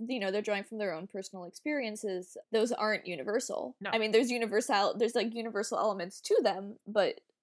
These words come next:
Speaker 1: not in every case, like, how we experience things.
Speaker 2: Yeah. And, like, also what I was just saying, and that it's not necessarily that i-, these aren't being created in order to educate.
Speaker 1: Right.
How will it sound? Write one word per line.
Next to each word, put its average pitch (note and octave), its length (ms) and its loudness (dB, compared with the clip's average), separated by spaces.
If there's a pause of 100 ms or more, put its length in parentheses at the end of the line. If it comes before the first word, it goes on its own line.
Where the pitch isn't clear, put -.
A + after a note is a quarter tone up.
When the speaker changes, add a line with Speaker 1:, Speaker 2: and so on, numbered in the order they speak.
(200)
Speaker 1:
not G3 240 -2
in G3 80 -6
every D3+ 240 -6
case, - 400 -8 (380)
like, - 160 -6
how E3+ 160 -6
we E3+ 100 -6
experience - 580 -12
things. - 360 -18
Speaker 2:
Yeah. F3+ 320 -10 (180)
And, A3 180 0
like, G#3+ 240 0
also G3+ 300 -4
what F3 140 -2
I D#3+ 100 -2
was D#3 260 -10
just - 220 -18
saying, D#3+ 280 -6
and D#3+ 140 -10
that D#3 200 -10
it's E3 240 -12
not E3+ 320 -2
necessarily D#3 720 -6
that D#3 260 -10 (100)
i-, D#3+ 240 -2
these G3 220 0
aren't F#3+ 180 0
being F3+ 220 0
created D#3+ 600 -6 (400)
in F#3+ 140 -2
order F#3+ 220 0
to F3 260 -6
educate. F#3+ 440 -6
Speaker 1:
Right. G#3+ 280 0